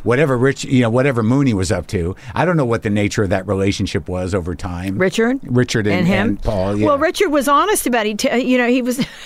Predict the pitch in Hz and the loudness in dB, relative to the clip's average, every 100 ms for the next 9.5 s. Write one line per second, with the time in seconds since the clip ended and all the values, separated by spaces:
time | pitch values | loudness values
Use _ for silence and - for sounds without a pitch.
0 | - - - 359 - - - - - 277 | -16 -6 -2 -2 -4 -14 -14 -16 -2 0
1 | 285 - 262 240 233 - 269 277 262 269 | 2 2 2 2 0 -2 0 0 0 0
2 | 247 240 - 254 262 226 220 233 220 226 | 0 0 2 2 4 2 0 0 0 2
3 | 208 226 - 220 240 269 196 165 190 175 | 2 2 0 -2 0 0 0 0 0 0
4 | 147 - 165 151 147 151 160 160 147 151 | -2 -2 -2 0 -2 -2 -2 -2 -2 -2
5 | - 185 214 185 156 - 175 175 180 185 | 0 0 2 2 0 -2 -2 -2 -2 -2
6 | 185 196 202 208 220 214 262 285 196 - | 0 0 0 0 0 0 2 4 2 -2
7 | - - - 247 277 247 233 226 196 269 | -18 -18 -2 0 0 0 0 -2 -2 0
8 | 269 269 208 240 247 240 214 214 208 196 | 2 2 2 -2 -2 -2 0 2 2 2
9 | - 214 - 202 120 | 0 -2 0 0 -2